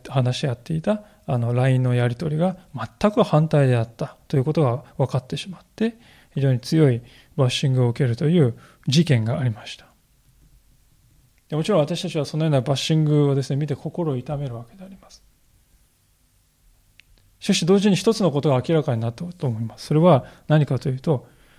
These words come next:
人間というものはね、基本的に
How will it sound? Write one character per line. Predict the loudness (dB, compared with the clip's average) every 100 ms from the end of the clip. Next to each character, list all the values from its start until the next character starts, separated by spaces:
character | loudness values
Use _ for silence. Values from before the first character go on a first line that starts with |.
| _ _ _
人 | -2 0 2
間 | 0 -2 0
と | -2
い |
う | 0
も | 0
の | 0
は |
ね、 | 0 -6 -12 _
基 | -12 -4
本 | -2 -2
的 | -4 -4
に | -4